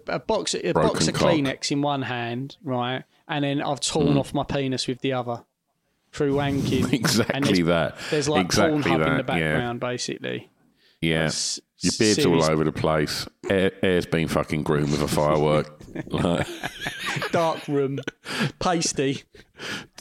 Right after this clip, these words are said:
Speaker 2: Kids tracksuit on.
Speaker 1: <laughs>
Speaker 2: Like
Speaker 1: Chris Members.
Speaker 2: <laughs>
Speaker 1: Beautiful.
Speaker 2: Right.
Speaker 1: Right.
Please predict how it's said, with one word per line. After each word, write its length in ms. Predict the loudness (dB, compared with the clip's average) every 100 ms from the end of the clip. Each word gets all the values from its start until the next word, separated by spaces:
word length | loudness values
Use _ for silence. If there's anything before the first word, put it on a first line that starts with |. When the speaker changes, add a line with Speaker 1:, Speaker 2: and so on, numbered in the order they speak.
| -18 -18 -18 -16 -10
Speaker 2:
Kids 540 | -10 -10 -2 0 2
tracksuit 520 | 0 0 2 2 4
on. 400 | 4 2 -2 -6 -10 -8 -2
Speaker 1:
<laughs> 0 |
Speaker 2:
Like 380 | 0 2 0 -4 -12 _ _ -20 -20 _ -20 -20 -20 -20 -20 -18 -4 -4 -2 -6 -6 -6
Speaker 1:
Chris 260 | -4 -2
Members. 560 | -2 0 0 0 0 -2
Speaker 2:
<laughs> 120 | -2
Speaker 1:
Beautiful. 100 | 2
Speaker 2:
Right. 220 | 4 4 2
Speaker 1:
Right. 380 | 2 0 0